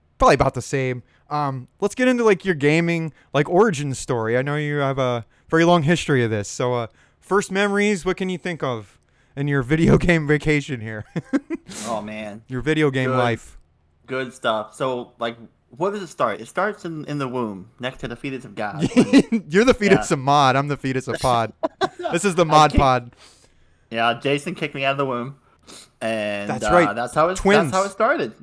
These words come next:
Speaker 2: Yep. So, uh,
Speaker 1: <laughs>
Speaker 2: I mean, the same type of childhood, uh, brotherly,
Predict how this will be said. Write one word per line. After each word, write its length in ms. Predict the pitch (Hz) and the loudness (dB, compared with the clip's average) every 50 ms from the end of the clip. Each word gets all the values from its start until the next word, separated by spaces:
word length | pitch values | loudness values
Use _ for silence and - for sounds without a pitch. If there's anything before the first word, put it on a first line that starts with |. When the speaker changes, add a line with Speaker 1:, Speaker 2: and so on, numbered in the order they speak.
| - - - | -20 -18 -12
Speaker 2:
Yep. 340 | - 110 120 135 - - - _ _ _ _ _ _ _ | -8 -6 -4 -6 -6 -8 -14 _ _ _ _ _ _ _
So, 360 | - - 165 160 165 165 165 | -6 -2 0 2 4 4 4
uh, 360 | 160 156 147 143 139 135 135 - - _ - 143 - - - 339 320 - 440 453 - | 6 6 6 6 6 4 0 -4 -10 _ -12 -12 -8 -4 -4 -2 0 2 2 2 2
Speaker 1:
<laughs> 720 | - 440 466 - - 415 381 - - - - - - _ | 0 0 0 0 -2 -4 -4 -6 -10 -20 -20 -20 -10 _
Speaker 2:
I 60 | - 151 | -4 -2
mean, 140 | 165 190 180 | -2 0 -2
the 100 | 180 185 | -2 -4
same 300 | 185 - 208 208 220 226 | -4 -4 -4 -4 -4 -4
type 200 | 220 208 170 - | -4 -6 -6 -6
of 80 | 123 - | -8 -8
childhood, 760 | - 139 127 127 127 127 135 131 135 127 127 123 120 110 107 - - - - _ _ _ _ _ _ _ _ - 104 | -6 -2 -2 0 -2 -2 -4 -6 -6 -4 -4 -4 -6 -8 -10 -16 -20 -20 -20 _ _ _ _ _ _ _ _ -14 -8
uh, 400 | 87 107 110 107 104 101 101 101 | -6 -4 -2 -2 -2 -2 -4 -6
brotherly, 1120 | 95 - 95 110 107 - 117 123 127 127 123 123 123 120 120 120 120 120 120 117 113 - | -10 -14 -18 -20 -16 -8 -4 -4 -4 -2 -4 -6 -6 -6 -6 -6 -6 -6 -8 -10 -12 -14